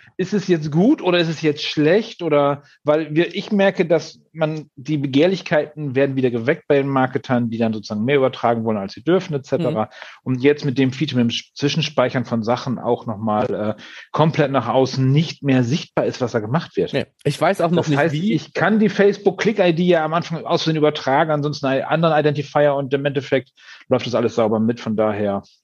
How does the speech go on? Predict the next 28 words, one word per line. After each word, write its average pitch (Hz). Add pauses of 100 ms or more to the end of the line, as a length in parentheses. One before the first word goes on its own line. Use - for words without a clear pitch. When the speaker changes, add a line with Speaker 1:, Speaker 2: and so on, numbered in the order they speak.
(280)
Speaker 1:
ja. 101
Speaker 2:
Ja. - (680)
Ich, -
ich, 156
ähm, 143 (120)
weiß 131
halt 156
auch 151
nicht 170
so 143
richtig, 143
das 113
ist 147
genau 139
der 127
Punkt, 147
ne? 143
Ich 120
speichere 135
mir 135
den 127
Click-Identifier, 143
reiche 131
das 120
irgendwann 131
an 156
und 131
dann 127